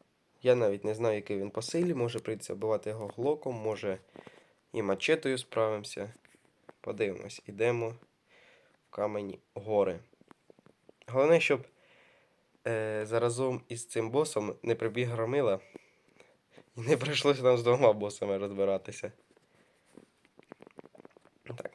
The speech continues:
ну добре, заходимо і дивимося, що тут у нас. Ого, така жовта локація. Вітряна. Я так розумію, що наш бос буде підсвічуватися також зеленим.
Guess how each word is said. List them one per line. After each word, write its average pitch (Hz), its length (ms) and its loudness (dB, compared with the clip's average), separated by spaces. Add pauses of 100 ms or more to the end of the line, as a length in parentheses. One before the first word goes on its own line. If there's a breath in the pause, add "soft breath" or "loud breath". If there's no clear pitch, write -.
ну 123 100 -4
добре, 107 320 2
заходимо 117 680 -2
і 107 100 -8
дивимося, 101 640 -4 (440)
що - 280 -10
тут 87 240 -8
у 101 80 -4
нас. - 340 -6 (1080 soft breath)
Ого, 107 260 0
така 107 240 0
жовта 113 380 0
локація. 98 640 -2 (2500 soft breath)
Вітряна. 107 480 -4
Я 117 200 -2
так - 360 -8
розумію, 110 680 -4
що - 180 -8
наш 101 240 0
бос 120 380 -2
буде 110 180 -2
підсвічуватися 107 760 -6
також 98 380 0
зеленим. 104 540 -2